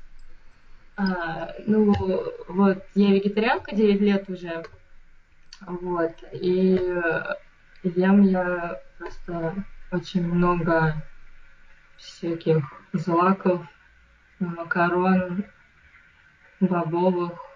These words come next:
вот этого всего. Я к тому, что я могу там в двенадцать ночи приехать с тренировки из Москвы и прям налупить огромную <laughs> тарелку пасты на ночь. Я понимаю, что это дико вредно, но есть мне хочется,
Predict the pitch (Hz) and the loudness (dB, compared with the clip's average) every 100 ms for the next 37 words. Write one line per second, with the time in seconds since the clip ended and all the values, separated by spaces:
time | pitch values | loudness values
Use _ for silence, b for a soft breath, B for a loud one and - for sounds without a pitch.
0 | _ _ _ - 175 175 165 160 160 - | _ _ _ -8 -8 -6 -8 -6 -8 -8
1 | - 185 254 208 185 185 190 214 226 - | -2 0 2 2 2 2 4 4 2 0
2 | 196 196 190 185 190 - 170 160 160 180 | 2 4 2 0 -4 -4 -10 -8 -6 -2
3 | 185 185 - 196 190 - - 170 170 - | -2 -4 -2 -2 -2 -6 -10 -8 -8 -12
4 | - _ _ 175 175 180 226 - - 240 | -20 _ _ -12 -4 -2 -2 -4 -2 2
5 | 208 190 - 190 175 165 165 180 185 202 | 4 2 0 -4 -4 -2 -4 -4 -2 2
6 | 185 185 180 180 175 175 214 196 180 165 | 2 0 -4 -8 -10 -10 -8 -8 -8 0
7 | 185 - 180 - 214 185 190 - 175 220 | 0 2 -2 -2 -2 0 -2 -4 -4 -2
8 | 190 - - 185 185 180 175 - 185 190 | -2 -6 -6 -4 -2 -4 -8 -6 -4 0
9 | 196 214 330 240 196 190 202 196 175 190 | 0 -2 -4 -6 -4 -2 -2 -2 -2 0
10 | 185 170 165 170 208 208 180 180 196 - | 0 -4 -6 -4 -4 -4 -6 -4 -6 -6